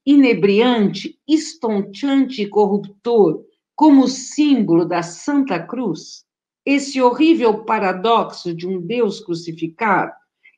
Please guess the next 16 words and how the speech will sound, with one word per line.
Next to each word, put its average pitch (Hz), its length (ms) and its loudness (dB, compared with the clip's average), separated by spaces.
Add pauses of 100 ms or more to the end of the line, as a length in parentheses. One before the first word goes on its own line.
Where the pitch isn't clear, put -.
este 302 400 2
mistério 247 760 2
de 180 140 -8
Deus 190 460 0
crucificando 202 1000 -2
para 185 200 -2
a 196 40 -2
salvação 190 680 -2
do 175 180 0
homem?" 151 580 0 (920)
Pra 262 220 4
ele, 262 480 2 (120)
isso, 285 500 2
esse, 175 280 -2
esse 220 280 0
mistério, 233 880 -2